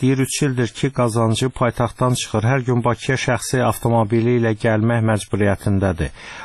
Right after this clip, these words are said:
Avropa oyunları ilə bağlı qeyri-Bakı qeydiyyatlı maşınlar paytaxtda buraxılmırdı deyə o da bu qadağaya tabe olub. Bir aydır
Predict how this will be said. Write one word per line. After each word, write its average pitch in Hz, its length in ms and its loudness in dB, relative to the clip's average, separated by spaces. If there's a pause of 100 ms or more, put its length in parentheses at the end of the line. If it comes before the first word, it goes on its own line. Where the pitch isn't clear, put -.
(120)
Avropa 156 320 2
oyunları 139 400 2
ilə 127 220 0
bağlı 113 420 2
qeyri-Bakı 117 840 2
qeydiyyatlı 107 760 0
maşınlar 110 540 0 (100)
paytaxtda 110 560 -2
buraxılmırdı 104 800 0
deyə 131 260 2
o 123 200 0
da 123 180 0
bu 120 100 0
qadağaya 107 640 2
tabe 107 520 0
olub. 113 340 0
Bir 117 120 0
aydır 117 280 0